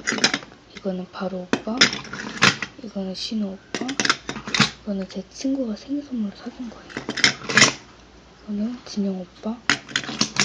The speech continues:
이거는 공찬 오빠, 그리고 이거 저 바나,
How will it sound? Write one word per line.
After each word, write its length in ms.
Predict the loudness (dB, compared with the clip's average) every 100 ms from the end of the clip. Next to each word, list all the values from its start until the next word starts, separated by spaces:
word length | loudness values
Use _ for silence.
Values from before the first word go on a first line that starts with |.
| 0 -10 -18 -20 -8
이거는 340 | -2 -2 -2
공찬 520 | -4 0 0 0 -2 -2
오빠, 340 | -4 -8 -4 -2 -2 -6 -4 -4 -4 -14 -12 -6 0 0 2
그리고 300 | 2 6 10 10
이거 300 | 10 -2 0 0 0 -2 0 -2 -4 -12 0 2 2 -2 -2 -2 -4 -2 0 0 -4 -14 -14 -14 -14 -20 -20 -20 -16 0 2 2 0 -2 -2 -4 -4 -2 -2 -8 -20 -20 -20 -8 2
저 380 | 2 2 -2 -8 -10
바나, 560 | -4 -2 -2 -2 -4